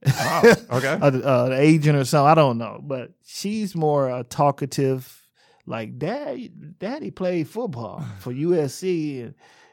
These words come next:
Speaker 2: like, well, let me, show me some of your games, Dad." Now, my son,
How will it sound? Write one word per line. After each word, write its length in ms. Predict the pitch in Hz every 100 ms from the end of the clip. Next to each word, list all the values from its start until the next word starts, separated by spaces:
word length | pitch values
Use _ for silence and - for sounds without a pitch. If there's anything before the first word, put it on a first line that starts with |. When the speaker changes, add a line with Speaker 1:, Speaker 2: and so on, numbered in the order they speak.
| -
Speaker 2:
like, 280 | 131 117 117
well, 140 | 127
let 100 | 147
me, 60 | 247
show 200 | - 254
me 140 | 311
some 200 | 277 214 190
of 40 |
your 160 | 165 147
games, 480 | 127 151 156 135 117
Dad." 200 | 127 123
Now, 120 | 139
my 160 | 131
son, 520 | 113 165 190 226 277